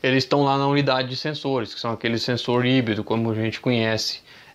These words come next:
é, na, na, no mundo da mecânica, que a gente conhece como sensor híbrido. Então, doze piscadas, galera. Doze piscadas,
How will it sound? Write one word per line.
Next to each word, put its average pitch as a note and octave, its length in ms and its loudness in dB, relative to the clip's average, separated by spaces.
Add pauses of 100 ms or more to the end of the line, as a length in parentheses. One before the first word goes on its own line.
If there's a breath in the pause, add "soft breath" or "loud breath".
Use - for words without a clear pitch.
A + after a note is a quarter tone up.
é, A2+ 480 2
na, A#2 180 -2
na, A#2 200 0
no A#2 100 -2
mundo A#2 260 0
da A#2+ 80 2
mecânica, A#2+ 540 0
que A#2+ 140 -2
a - 20 2
gente A2 140 -4
conhece A#2+ 240 0
como A#2+ 180 0
sensor B2+ 340 2
híbrido. A#2 480 0
Então, F3 240 0
doze F#3 300 4
piscadas, C3+ 600 0
galera. G#2+ 320 -12 (600)
Doze D3+ 320 0
piscadas, D3 760 0